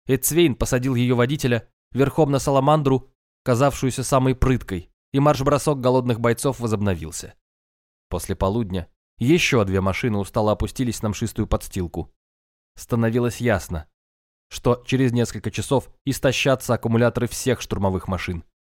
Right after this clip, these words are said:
Впереди снова показалась темная возвышенность, казавшаяся ниже знакомого гребня к северу от лагеря.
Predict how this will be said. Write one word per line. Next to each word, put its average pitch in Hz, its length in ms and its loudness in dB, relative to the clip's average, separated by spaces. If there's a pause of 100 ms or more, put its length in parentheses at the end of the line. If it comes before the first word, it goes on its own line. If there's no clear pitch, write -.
(760)
Впереди 127 420 0
снова 151 360 2
показалась 110 480 0
темная 107 320 2
возвышенность, 110 680 -2 (580)
казавшаяся 131 600 0
ниже 143 260 2
знакомого 101 460 0
гребня 98 400 0
к - 80 -14
северу 104 300 0
от 104 100 -2
лагеря. 98 400 0